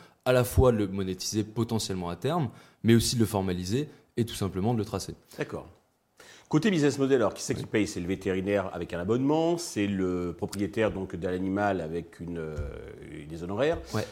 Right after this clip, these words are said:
Speaker 2: ou les deux peut-être ?
Speaker 1: Alors jusqu'à présent, nos, nos deux services étaient totalement gratuits. Euh, tout simplement parce qu'on voulait avoir des early adopters, on voulait co-construire la plateforme avec des vétérinaires. Donc aujourd'hui, on travaille avec une centaine de vétérinaires quand même.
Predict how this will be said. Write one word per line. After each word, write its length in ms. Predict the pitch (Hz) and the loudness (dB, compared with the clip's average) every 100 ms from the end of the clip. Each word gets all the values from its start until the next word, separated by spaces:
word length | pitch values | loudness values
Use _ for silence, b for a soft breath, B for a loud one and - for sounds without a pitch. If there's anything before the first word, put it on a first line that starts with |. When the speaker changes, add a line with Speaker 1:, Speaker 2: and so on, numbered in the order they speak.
| B | B
Speaker 2:
ou 60 | 135 | -4
les 120 | 139 | 0
deux 120 | 113 | 2
peut-être ? 380 | 160 135 135 - - - | 0 -2 -8 -8 -6 0
Speaker 1:
Alors 220 | 107 104 | 2 2
jusqu'à 280 | 131 - 143 | 2 4 4
présent, 560 | 143 123 147 185 - - | 6 6 6 6 2 0
nos, 600 | 117 117 117 113 113 110 | 4 8 8 8 8 6
nos 200 | 107 107 | 6 4
deux 160 | 113 | 6
services 460 | 190 143 127 156 - | 6 6 6 4 0
étaient 160 | 113 107 | -2 -2
totalement 340 | 127 131 135 | 0 0 2
gratuits. 320 | 113 - 104 - B B B B - | 2 0 -4 -10 B B B B -6
Euh, 160 | 87 | -4
tout 140 | 87 - | 2 2
simplement 420 | 113 104 110 131 | 2 0 2 2
parce 160 | 123 - | 0 -4
qu'on 80 | |
voulait 220 | 104 104 117 | -2 4 6
avoir 200 | 117 113 | 8 6
des 220 | 113 104 | 4 4
early 200 | 104 104 | 4 4
adopters, 440 | 95 87 - 123 | 2 0 2 4
on 60 | 127 | 4
voulait 180 | 98 95 | 0 0
co-construire 540 | - 143 139 - 131 | 2 2 2 -2 0
la 80 | 113 | 0
plateforme 520 | 113 107 127 123 107 - | 0 -2 0 0 -2 -2
avec 240 | 120 123 135 | 2 4 4
des 100 | 117 | 4
vétérinaires. 560 | 110 107 92 92 147 151 B B | 2 2 0 0 -2 -4 B B
Donc 140 | 87 | -4
aujourd'hui, 240 | 95 98 120 | 0 0 0
on 60 | |
travaille 200 | 98 95 | -2 -2
avec 140 | 90 92 | -2 -6
une 80 | |
centaine 320 | 85 104 110 104 | -6 -4 -2 -2
de 60 | |
vétérinaires 500 | 92 87 87 95 147 | -2 -4 -4 -4 -4
quand 80 | 110 | -4
même. 160 | 131 | -4